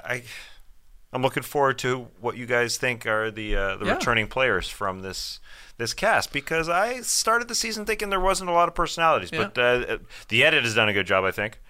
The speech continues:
Speaker 1: and you got great personalities, I think.
Speaker 2: And it feels like still a bit of a wide open game here with six people left. I, I think, uh, and we will,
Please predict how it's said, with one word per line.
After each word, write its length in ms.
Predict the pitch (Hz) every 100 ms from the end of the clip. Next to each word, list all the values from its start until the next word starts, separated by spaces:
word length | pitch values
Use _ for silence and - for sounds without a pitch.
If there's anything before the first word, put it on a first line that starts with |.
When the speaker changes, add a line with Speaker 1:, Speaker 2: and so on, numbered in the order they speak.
| - -
Speaker 1:
and 680 | 95 92 90 92 90 85 - - - - - - - - - - -
you 100 | 85
got 360 | 78 87 - 95
great 380 | 95 110 127 -
personalities, 720 | 95 78 87 71 65 67 67
I 80 | 64
think. 260 | - 60 - - - - -
Speaker 2:
And 100 | 196
it 40 |
feels 300 | 208 254 339
like 300 | 277 262 -
still 420 | - - - 254 254
a 40 |
bit 140 | 202 220
of 80 |
a 40 | 190
wide 220 | 185 180
open 240 | 165 156
game 200 | 147 143 135
here 280 | 120 120 - -
with 120 | 135
six 220 | - 147
people 300 | - 139 131
left. 280 | 127 110 -
I, 160 | 135 135 143
I 40 |
think, 300 | 127 170 160
uh, 320 | 143 139 135 127
and 120 | 143
we 100 | 143
will, 460 | 160 170 135 127